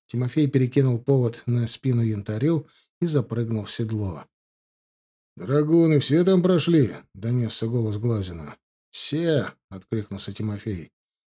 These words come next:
«Тогда двигаем потихоньку». Около часа медленно ехали в темноте, полагаясь на чутье лошадей, потом начало постепенно светать, и темп движения прибавили.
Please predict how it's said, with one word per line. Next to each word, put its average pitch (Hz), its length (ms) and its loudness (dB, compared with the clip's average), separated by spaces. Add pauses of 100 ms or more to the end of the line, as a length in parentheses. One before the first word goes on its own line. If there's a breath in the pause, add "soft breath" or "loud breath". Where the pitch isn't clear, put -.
«Тогда 139 380 0
двигаем 147 440 4
потихоньку». 110 840 -2 (920)
Около 87 300 -12
часа 131 360 -4
медленно 151 520 2
ехали 135 400 2
в 113 80 -10
темноте, 120 480 0
полагаясь 131 560 0
на 127 80 0
чутье 127 400 0
лошадей, 131 540 0
потом 156 500 0
начало 139 320 0
постепенно 120 640 -2
светать, 151 600 -2
и 147 60 2
темп 175 360 2
движения 143 520 4
прибавили. 104 800 -2